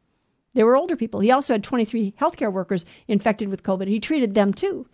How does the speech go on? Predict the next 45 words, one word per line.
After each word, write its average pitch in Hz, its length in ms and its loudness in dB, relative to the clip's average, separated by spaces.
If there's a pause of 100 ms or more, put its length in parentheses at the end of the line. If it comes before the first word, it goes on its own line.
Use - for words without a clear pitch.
(200)
and 233 100 2
he 302 100 2
didn't 208 200 -2
lose 240 220 4
any 170 160 -2
of 190 60 -4
those. 180 400 -6 (840)
So 302 120 -4
the 285 80 2
reality 277 600 0
is 202 180 0 (720)
there 247 220 6
is 269 220 2
an 277 120 4
alternative. 247 1080 4
<laughs> - 60 -20 (800)
We 233 120 6
don't 302 260 2
need 269 320 6
a 226 60 6
vaccine. 196 680 0 (460)
There's 247 220 6
an 262 80 4
alternative. 233 560 0 (400)
And 262 120 6
are 285 120 6
children 339 480 4
in 349 120 4
danger? 370 460 0 (340)
Well, 240 120 0
actually, 339 340 2
no. 302 220 4
The 269 140 4
only 349 200 2
danger 294 380 2
to 262 80 -2
the 247 80 0
children 359 360 0
is 277 140 4
if 285 100 0
you 294 80 4
give 285 200 2
them 359 100 0
the 311 80 0
vaccine. 254 640 -2